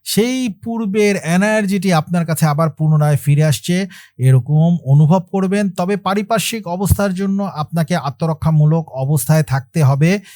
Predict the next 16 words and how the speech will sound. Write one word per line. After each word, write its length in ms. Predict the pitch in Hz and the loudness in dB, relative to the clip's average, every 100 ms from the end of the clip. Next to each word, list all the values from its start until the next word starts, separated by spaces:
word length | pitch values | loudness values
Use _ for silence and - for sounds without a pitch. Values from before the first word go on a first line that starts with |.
| 127 | -2
যদিও 320 | 113 143 190 | 2 4 4
এ 80 | 196 | 2
সময় 360 | 151 156 165 262 - - - | 4 4 4 0 -6 -20 -12
সূর্য 440 | - 285 294 196 151 | -8 -4 -2 2 4
আপনাদের 480 | 135 151 151 175 | 4 4 4 2
রাশিতে 480 | 139 135 - 214 226 277 - _ _ _ _ | 2 0 0 -2 0 -2 -4 _ _ _ _
প্রবেশ 260 | 262 320 320 - | -6 -2 -2 2
করবে, 280 | 151 110 95 - | 2 2 -2 -4
অর্থাৎ 460 | 220 - 135 143 170 - _ | -6 -2 0 0 -2 -10 _
এই 100 | 156 | -2
পনেরো 340 | - 254 311 302 | -2 -2 -6 -2
তারিখে 380 | 208 156 156 247 302 _ - | 2 2 0 -4 -6 _ -8
রাশিতে 380 | 127 123 135 139 | -2 0 0 0
কিন্তু 200 | 131 220 - | 0 -2 -6
প্রবেশ 340 | - 226 247 - | -8 -4 -4 -6
করবে 340 | - 202 220 | -6 -6 -6